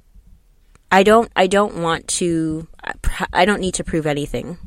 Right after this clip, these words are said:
you know? And I don't need for, like, people are gonna think what they want about you regardless of how hard you work, um, or don't work.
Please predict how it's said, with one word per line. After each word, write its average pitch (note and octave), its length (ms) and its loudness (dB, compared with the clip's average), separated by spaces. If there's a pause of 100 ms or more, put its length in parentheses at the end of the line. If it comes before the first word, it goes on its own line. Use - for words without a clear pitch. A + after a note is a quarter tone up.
(440)
you D#3+ 140 -4
know? D3+ 360 -4 (400)
And D3+ 520 -2
I D3+ 120 2
don't D#3+ 220 0
need D#3 300 -6
for, D3 580 -2 (560)
like, E3+ 160 4 (400)
people A3+ 260 2
are A3 120 4
gonna G3 160 0
think F3+ 240 -4
what E3 120 -2
they D#3+ 120 0
want D3+ 200 -2
about D3 280 -2
you D3 100 -6
regardless C3 580 -2
of C3 220 -4
how C3 240 -2
hard C#3 300 -6
you C3+ 100 -8
work, - 460 -12 (500)
um, C3 540 -6 (800)
or D#3 160 2
don't C3+ 260 -2
work. - 400 -10